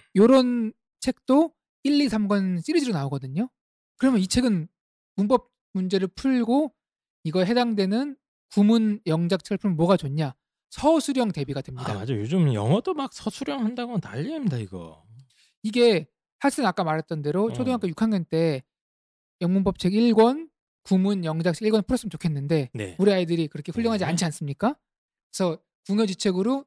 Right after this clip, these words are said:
Speaker 1: 시험 기간에라도 아이들이 이제 본문 공부하고 나면 금방 공부해요. 그럼 영어는 끝났다고 생각을 하는데 사실은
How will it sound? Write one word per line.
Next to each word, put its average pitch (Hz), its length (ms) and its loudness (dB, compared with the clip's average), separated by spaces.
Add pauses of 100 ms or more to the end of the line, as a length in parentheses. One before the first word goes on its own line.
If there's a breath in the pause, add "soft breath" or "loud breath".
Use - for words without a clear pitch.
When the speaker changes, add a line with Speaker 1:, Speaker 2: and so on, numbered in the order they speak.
(140)
Speaker 1:
시험 330 400 2
기간에라도 165 720 -2 (500)
아이들이 240 400 0
이제 180 320 -2 (400)
본문 240 220 4
공부하고 202 320 0
나면 190 160 -2
금방 226 240 4
공부해요. 175 600 -4 (280)
그럼 190 160 -4
영어는 185 340 2
끝났다고 302 380 0
생각을 196 300 -2
하는데 175 480 0 (320)
사실은 262 560 -2